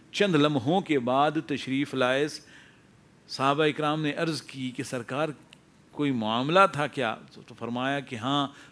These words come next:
फ़लाँ फ़लाँ जगह से जो है वो माल आया था और मैंने सब बाँट दिया था, लेकिन मुझे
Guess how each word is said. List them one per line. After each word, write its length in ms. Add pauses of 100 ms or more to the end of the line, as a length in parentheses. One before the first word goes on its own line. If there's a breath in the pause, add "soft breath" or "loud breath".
(120)
फ़लाँ 340
फ़लाँ 380
जगह 340
से 200
जो 140
है 420 (340 loud breath)
वो 200
माल 280
आया 460
था 540 (280 loud breath)
और 200
मैंने 280
सब 340
बाँट 280
दिया 220
था, 180
लेकिन 760 (320 loud breath)
मुझे 520